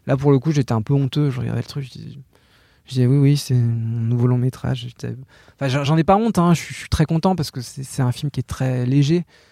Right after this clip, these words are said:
Mais pendant toute la promo, je disais, « Ouais, non, c'est pas grand-chose, hein. C'est vraiment un petit film, hein. Euh, vous attendez pas un gros truc, quoi. » C'est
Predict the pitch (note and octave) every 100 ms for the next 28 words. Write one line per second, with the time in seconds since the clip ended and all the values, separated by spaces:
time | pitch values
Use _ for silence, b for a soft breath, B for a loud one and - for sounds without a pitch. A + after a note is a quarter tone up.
0 | b - C3+ C3 A#2+ _ C#3+ C3 D#3+ D3
1 | - D#3 D3+ C#3+ F3+ G#3 F#3+ - E3+ F3
2 | F3+ F#3 D3+ D3+ D3 D#3 E3+ E3 F#3+ F3
3 | D#3+ D3 D#3+ C#3 C#3 C3+ C3 C3 C#3+ C#3
4 | C#3+ C#3+ D#3+ D3+ C3+ D3 D3 - A2+ B2+
5 | - B2